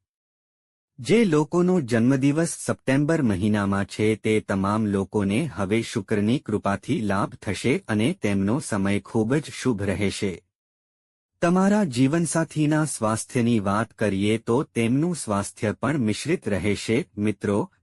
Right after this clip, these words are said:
સુખના હસ્ત નક્ષત્રમાં જવાથી તમને ઘણો ફાયદો થશે.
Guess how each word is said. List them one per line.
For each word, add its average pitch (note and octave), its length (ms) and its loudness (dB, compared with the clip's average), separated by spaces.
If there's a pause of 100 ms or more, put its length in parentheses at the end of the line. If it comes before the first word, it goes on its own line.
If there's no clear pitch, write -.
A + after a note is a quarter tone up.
(120)
સુખના F#3 360 0
હસ્ત D3+ 360 -4
નક્ષત્રમાં A2+ 840 0
જવાથી G#2 560 0
તમને A2 480 0
ઘણો G#2+ 340 0
ફાયદો G2+ 500 0
થશે. G2 500 -4